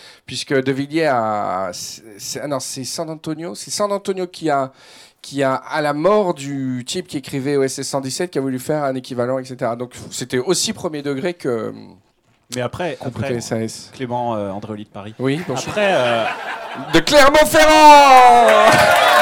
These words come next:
Speaker 1: <laughs>
Speaker 2: De Moulin. Non, mais c'est quelque chose qui est aussi dans les James Bond aussi, parce que la, la meuf arrive toujours un peu, un peu au même moment,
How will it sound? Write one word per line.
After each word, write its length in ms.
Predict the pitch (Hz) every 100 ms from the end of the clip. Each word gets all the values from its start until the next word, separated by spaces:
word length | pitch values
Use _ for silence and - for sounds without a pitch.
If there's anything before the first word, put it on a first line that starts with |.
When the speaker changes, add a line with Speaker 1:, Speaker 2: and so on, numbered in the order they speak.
| -
Speaker 1:
<laughs> 4000 | 220 214 - - - - - - 988 960 762 - - - - - - - - - - - 571 339 349 359 392 370 359 302 247 - - 349 - - 349 370 381 370 - -
Speaker 2:
De 80 | 190
Moulin. 320 | 214 208 185 - - - - - - - - - - - - - - - - - - - - -
Non, 80 | 175
mais 60 |
c'est 140 | 180 170
quelque 140 | 165
chose 180 | 190 175
qui 80 | 160
est 20 |
aussi 180 | 139 170
dans 100 | 147
les 160 | 139 -
James 220 | - 147 135
Bond 100 | 143 143
aussi, 260 | 151 240
parce 160 | 175 131
que 180 | 135 120 120
la, 160 | 127 123
la 140 | 127
meuf 200 | 131 139 135
arrive 180 | 123
toujours 240 | 120 127 127
un 80 | 120
peu, 180 | 127 -
un 80 | 123
peu 120 | 147
au 40 | 131
même 140 | 123
moment, 400 | 120 127 185 202